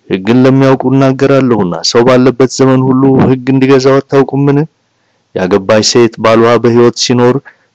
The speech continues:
ከእርሱ ጋር በሕግ ታስራለችና፣ ባሏ ቢሞት ግን ስለ ባል ከሆነው ሕግ ተፈታለች። ስለዚህ ባሏ በሕይወት ሳለ ለሌላ ወንድ ብትሆን አመንዝራ ትባላለች። ባሏ ቢሞት ግን ከሕጉ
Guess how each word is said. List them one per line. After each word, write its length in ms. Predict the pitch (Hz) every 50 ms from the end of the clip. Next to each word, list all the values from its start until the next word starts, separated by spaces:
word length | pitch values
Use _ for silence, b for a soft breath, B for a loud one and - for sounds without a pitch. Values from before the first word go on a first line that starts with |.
| _ -
ከእርሱ 220 | - 87 - - - 113
ጋር 200 | 104 107 107 107 107
በሕግ 260 | 101 107 104 101 98 107 -
ታስራለችና፣ 840 | - 107 107 - - - 107 104 101 98 92 - - - 85 80 76 78 - _ _ _ _ _ _ _ _ _ _ _
ባሏ 300 | 82 82 87 90 101 101 101 101 98 95
ቢሞት 360 | 92 104 98 98 92 92 - 92
ግን 180 | 95 95 98 104 113
ስለ 220 | - - - - 113 110
ባል 220 | 107 113 117 117 113
ከሆነው 440 | - - 117 117 120 120 120 120 117
ሕግ 180 | 117 123 117 120 120
ተፈታለች። 800 | - 123 113 - 165 - _ - 120 95 87 82 82 - _ - - _ _ _ _ _ _ _ _ _ _ _
ስለዚህ 420 | - - 160 185 180 160 143 147 143
ባሏ 240 | 117 123 123 120 113 101 92 92 95 - -
በሕይወት 400 | 104 110 113 123 123 123 123 -
ሳለ 420 | - - - 135 127 120 107 92 85 85 85 - _ _ _ _ _ _ _ _ -
ለሌላ 300 | 87 87 95 107 113 113 113
ወንድ 220 | 117 113 117 120 113
ብትሆን 420 | 107 113 - _ - 113 113 113 117
አመንዝራ 420 | - 110 110 110 107 101 95 101 107 101
ትባላለች። 680 | 98 - 92 87 90 95 85 82 76 78 80 - - _ - _ _ _ _ _ _ _ _ _ _
ባሏ 280 | - - 92 98 110 110 107 104 101
ቢሞት 380 | 92 92 110 104 104 98 95 - 92
ግን 160 | 90 98 98 104 110 - _ _ _
ከሕጉ 360 | - 92 90 92 95 95